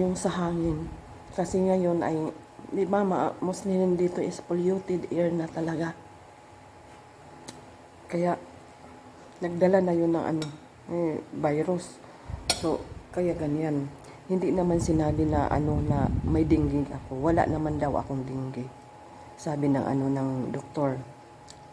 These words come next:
Yung doktora, siya ang nag-ano, nag-, lahat sa kanya.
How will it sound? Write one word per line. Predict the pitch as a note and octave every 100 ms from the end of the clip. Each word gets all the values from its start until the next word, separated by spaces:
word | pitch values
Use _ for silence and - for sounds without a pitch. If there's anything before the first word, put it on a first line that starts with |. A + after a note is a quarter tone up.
| - - - - - - - - - - - - -
Yung | F3+ F3 C#3+ - - C3 - -
doktora, | E3+ F3 - F#3 D3+ C#3+ C#3 - - - - - - - - - -
siya | - F#3 F3+ D3+
ang | E3
nag-ano, | D#3+ D3 D#3 D#3+ D#3
nag-, | D3+ C#3 C3 - - - - - - - - - - - - - -
lahat | C#3 E3 -
sa | F3+
kanya. | E3 E3 D#3+